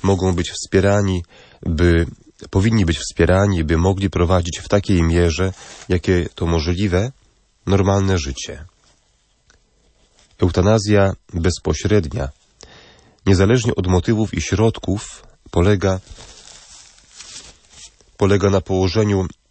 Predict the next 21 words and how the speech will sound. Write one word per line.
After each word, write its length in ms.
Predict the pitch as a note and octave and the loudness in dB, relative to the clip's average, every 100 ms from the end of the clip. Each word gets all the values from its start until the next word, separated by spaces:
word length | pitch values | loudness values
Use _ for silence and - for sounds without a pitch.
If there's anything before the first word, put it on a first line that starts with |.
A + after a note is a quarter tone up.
| - | -6
kresu 560 | F#2+ G#2+ A#2 - A2 - F2 | 0 2 0 -2 -4 -4 -4
życiu 460 | D#2+ G#2+ A2 A2 - | -2 -2 -2 -6 -2
osób 360 | G#2 G2+ G2+ - | 0 0 -4 -6
upośledzonych, 1160 | - F#2 F#2 - E2 D2 D#2 D2 F#2+ A#2 - - - - | -6 -2 -2 0 -2 0 0 0 -4 -8 -12 -20 -20 -20
chorych 520 | - F#2 F2+ G2+ - | -2 2 2 0 -2
lub 240 | G2 - | -4 -2
umierających. 960 | F2+ F2 E2+ D2 C2+ C2+ - - - - _ _ _ _ _ _ _ _ _ - | -2 0 0 0 -4 -8 -12 -16 -20 -20 _ _ _ _ _ _ _ _ _ -2
Jest 280 | G2 F#2 - | 0 2 0
ona 320 | G2 F#2+ G2 F2+ | 0 2 2 2
moralnie 640 | F2 F#2+ G2+ G2+ F#2+ F#2 - | 2 2 0 0 -2 -4 -4
niedopuszczalna. 1040 | E2+ F2 F2+ G2 - - G2 D2+ C2+ B1+ - _ _ _ _ - - - - - - _ - - _ _ | -2 0 -2 -4 -10 -2 0 0 -2 -8 -18 _ _ _ _ -20 -20 -20 -20 -20 -20 _ -20 -20 _ _
W 60 | - | 0
ten 140 | B2 B2 - | 2 2 0
sposób 360 | A#2 B2 A#2 | -2 0 0
działanie 460 | F2+ E2 A2+ B2 G2 | 2 2 0 0 -2
lub 180 | F#2 D#2 | -2 0
zaniechanie 600 | E2 D#2+ D2+ G#2+ G2+ D2+ | 2 2 0 0 2 0
działania, 560 | D2+ C#2 C2+ C#2 C#2 - _ - - _ | 0 -2 -2 -4 -6 -10 _ -20 -20 _
które 300 | - G2 F#2 E2+ | -2 2 4 2
samo 260 | A2 G#2 | 2 2
w 60 | F#2+ | 0